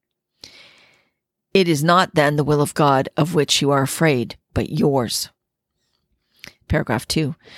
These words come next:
"Your will is not the ego's, and that is why the ego is against you.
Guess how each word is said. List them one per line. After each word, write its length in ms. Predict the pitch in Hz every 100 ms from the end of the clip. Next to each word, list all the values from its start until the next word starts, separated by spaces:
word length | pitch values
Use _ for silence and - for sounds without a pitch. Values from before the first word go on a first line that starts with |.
| - _
"Your 180 | 180 185
will 340 | 160 175 170
is 140 | - 147
not 200 | 156 151
the 100 | -
ego's, 640 | 175 185 139 85 196 - - _ _ _ _ _ _ _ _ _ _ _ _ - -
and 220 | 190 170 165
that 220 | 156 156
is 180 | - 156
why 220 | 165 151
the 180 | 139 -
ego 240 | 156 151 151
is 120 | -
against 460 | - 156 185 -
you. 220 | 71 69